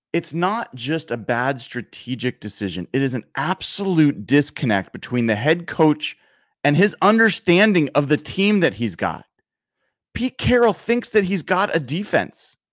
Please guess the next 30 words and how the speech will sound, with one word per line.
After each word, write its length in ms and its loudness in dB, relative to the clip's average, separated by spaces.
"I'm 120 2
gonna 160 2
kick 240 -8
it 140 -2
back 280 4
and 220 -2
pin 220 0
them 140 2
back, 380 2
and 120 -2
then 100 0
they're 120 2
gonna 140 0
have 160 2
to 100 -4
go 120 2
the 100 0
length 260 0
of 60 -12
the 80 -4
field." 380 -4
Coach, 680 0
they 220 4
will 240 2
go 280 6
the 140 4
length 320 0
of 120 -8
the 100 2
field. 600 0